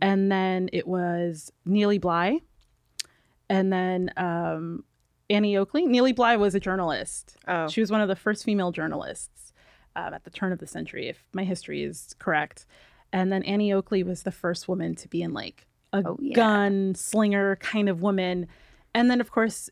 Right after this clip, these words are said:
Speaker 1: it evolves into, you know, I was a huge nerd growing up. So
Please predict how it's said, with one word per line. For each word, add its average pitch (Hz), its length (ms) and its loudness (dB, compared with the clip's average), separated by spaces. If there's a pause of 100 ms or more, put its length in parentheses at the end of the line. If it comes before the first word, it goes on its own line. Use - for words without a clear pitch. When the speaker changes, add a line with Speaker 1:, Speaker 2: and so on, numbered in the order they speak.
(100)
Speaker 1:
it 214 140 2
evolves 196 440 2
into, 185 520 -2
you 190 80 -4
know, 175 80 -2
I 180 60 -2
was 170 120 -8
a 175 40 -8
huge 196 320 -2
nerd 190 440 0
growing 190 340 -2
up. 175 300 -4 (200)
So 180 520 0